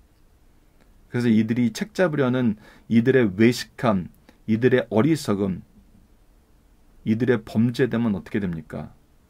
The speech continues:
무너지게 되죠. 그래서 그들이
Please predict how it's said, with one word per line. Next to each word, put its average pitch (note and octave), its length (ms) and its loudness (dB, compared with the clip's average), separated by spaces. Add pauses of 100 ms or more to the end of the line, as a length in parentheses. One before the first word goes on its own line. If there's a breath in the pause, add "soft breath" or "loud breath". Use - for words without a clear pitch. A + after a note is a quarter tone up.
(200)
무너지게 G2+ 640 -2
되죠. - 400 -14 (840)
그래서 F#2+ 220 -6
그들이 B2+ 480 -2